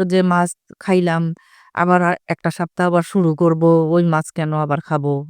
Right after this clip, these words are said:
এক মাছ খাইতে খাইতে তো, কি বলবো, তিতা। এক মাছ এত খাই নাকি, তাই না? তাছাড়া এই মাছ অল্পই আনি, তারপরও দেখা যায় এক সপ্তাহ খাওয়ার পরও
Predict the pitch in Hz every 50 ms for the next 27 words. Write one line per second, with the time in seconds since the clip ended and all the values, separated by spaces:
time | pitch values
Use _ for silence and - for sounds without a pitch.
0 | 165 - - - - 147 143 143 - - - 151 143 160 151 147 135 143 143 -
1 | 151 147 139 131 _ _ _ _ _ _ _ _ _ _ _ - 156 143 135 139
2 | 135 135 131 135 131 - - 180 165 - 160 143 135 - _ _ _ _ _ _
3 | _ _ _ _ _ _ _ - - - - - 151 139 139 170 160 - 165 151
4 | 156 151 139 131 131 127 117 - 123 120 120 - _ _ _ _ _ _ _ _
5 | _ _ _ _ - 160 180 190 185 143 120 120 _ _ _ _ _ _ _ _
6 | _ _ _ _ _ - 151 151 - - 170 165 165 165 160 160 160 160 151 151
7 | 151 151 _ _ _ _ - - - - 151 156 151 151 151 151 147 143 139 139
8 | 156 - _ _ _ _ _ _ _ _ _ - - 156 180 190 208 - 254 254
9 | 247 226 233 214 202 208 202 196 185 165 170 180 220 - _ _ _ _ _ -
10 | 190 185 196 - 208 196 196 190 180 202 196 196 180 175 175 175 175 170 175 175
11 | 175 - - - - - 151 - - 170 165 165 - 175 165 156 156